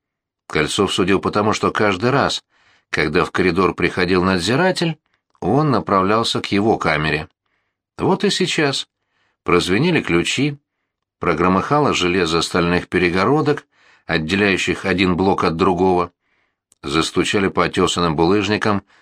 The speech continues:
кованые сапоги. «Приготовиться к прогулке!» — крикнул в смотровое отверстие надзиратель. Это была первая прогулка Кольцова после длительной болезни.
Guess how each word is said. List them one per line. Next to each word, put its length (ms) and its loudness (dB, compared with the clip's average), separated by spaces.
кованые 520 2
сапоги. 560 -2
«Приготовиться 720 0
к 80 -12
прогулке!» — 680 0
крикнул 420 2
в 60 0
смотровое 500 2
отверстие 460 0
надзиратель. 720 0
Это 300 -2
была 300 2
первая 500 0
прогулка 520 0
Кольцова 680 0
после 380 0
длительной 460 0
болезни. 580 0